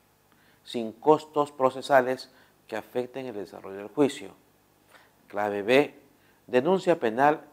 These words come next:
sin condicionantes administrativos que impidan el debido proceso. Clave C, renta diferida de los magistrados que priorizan la justicia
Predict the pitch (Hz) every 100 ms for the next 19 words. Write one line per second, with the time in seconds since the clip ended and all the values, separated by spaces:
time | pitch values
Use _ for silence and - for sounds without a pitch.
0 | - - 160 165 165 143 110 110 101 127
1 | 135 143 - - 110 107 104 98 104 -
2 | 156 104 98 - _ _ _ - 101 90
3 | - 117 131 127 92 87 92 - 123 156
4 | 131 95 - _ _ _ _ _ _ _
5 | _ - 107 110 110 139 151 147 _ _
6 | _ _ _ 107 127 139 135 127 104 101
7 | 101 139 110 92 - _ _ _ 101 95
8 | 95 98 95 127 123 123 - _ _ _
9 | - 104 104 98 98 135 135 135 101 98
10 | - - 131 - 139